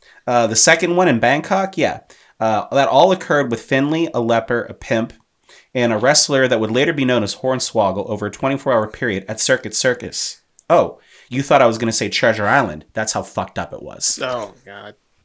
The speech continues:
Speaker 1: Um, Fit Finley, I'm pretty sure, is seven hundred years old. <laughs> Um, more people went to the bathroom during this match than Disco Inferno fucked <laughs> and fathered while he was in Vegas. Seriously.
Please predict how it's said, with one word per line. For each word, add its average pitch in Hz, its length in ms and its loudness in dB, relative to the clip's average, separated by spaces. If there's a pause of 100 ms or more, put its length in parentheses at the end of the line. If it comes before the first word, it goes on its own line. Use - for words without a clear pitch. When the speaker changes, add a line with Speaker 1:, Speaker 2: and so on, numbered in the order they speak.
(600)
Speaker 1:
Um, 107 500 2
Fit 214 220 -4
Finley, 151 380 2
I'm 107 80 -4
pretty 120 200 -2
sure, 107 180 -2
is - 100 0
seven 101 260 0
hundred 92 240 -8
years 78 240 -12
old. - 180 -16 (320)
<laughs> - 80 8 (2750)
Um, 107 400 4
more 170 220 4
people 180 320 -2
went 131 200 0
to 131 60 -6
the 113 80 -4
bathroom 107 540 -2
during 95 240 -4
this 95 160 -4
match 95 440 -6
than 101 140 -6
Disco 101 400 -2
Inferno 95 460 -6
fucked - 520 -8
<laughs> - 40 -16
and 120 100 -6
fathered 117 520 2 (440)
while 143 200 6
he 156 100 0
was 135 140 2
in 113 100 -2
Vegas. 113 400 0
Seriously. 117 480 0